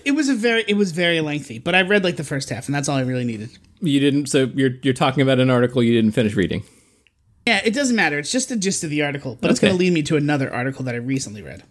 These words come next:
Speaker 2: Okay, hit me.
Speaker 1: So this one posted earlier this year in August.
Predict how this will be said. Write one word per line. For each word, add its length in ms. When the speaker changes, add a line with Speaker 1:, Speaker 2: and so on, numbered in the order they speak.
Speaker 2:
Okay, 340
hit 200
me. 140
Speaker 1:
So 200
this 180
one 160
posted 380
earlier 400
this 200
year 380
in 120
August. 480